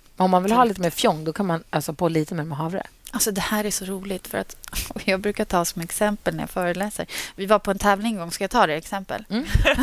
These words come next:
Speaker 2: Eh, för att folk förstår lite grann då. Vi var på väg in på en tävling, faktiskt vår första tävling med Neo. Vi var på väg in i framhoppningen och ut kommer det en, eh,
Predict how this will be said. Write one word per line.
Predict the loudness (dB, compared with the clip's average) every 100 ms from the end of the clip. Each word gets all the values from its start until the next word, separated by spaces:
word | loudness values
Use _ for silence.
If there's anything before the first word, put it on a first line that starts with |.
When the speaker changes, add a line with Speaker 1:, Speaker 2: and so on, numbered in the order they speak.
| 2 2 4 2 0 -2 -2 -2 -4 -4 -4
Speaker 2:
Eh, | -2 0 0
för | 2 2
att | 4
folk | 0 0
förstår | -6 -2 0 0 -4 -8
lite | -10 -8 -6
grann | -6 -6
då. | -6 -6 -8 -14 -20 -20 -10
Vi | -2 2
var | 2
på | 2 4
väg | 4 2
in | 2 4 4 2 0 -6 -6
på | -4
en | 0
tävling, | 2 2 0 -6
faktiskt | -6 -6 -10 -6
vår | -4 -4
första | -6 -8 -6
tävling | -4 -2 -4 -6
med | -2
Neo. | -2 -2 -8 -12 -10 -10 -6
Vi | 2 4
var | 4
på | 2
väg | 4 4 4
in | 2 2 2
i | 0
framhoppningen | 2 0 0 -6 -8 -10
och | -8 -2
ut | -2 -2 -6
kommer | -2 -2 0
det | 0 0
en, | -2 -4 -4
eh, | -6 -6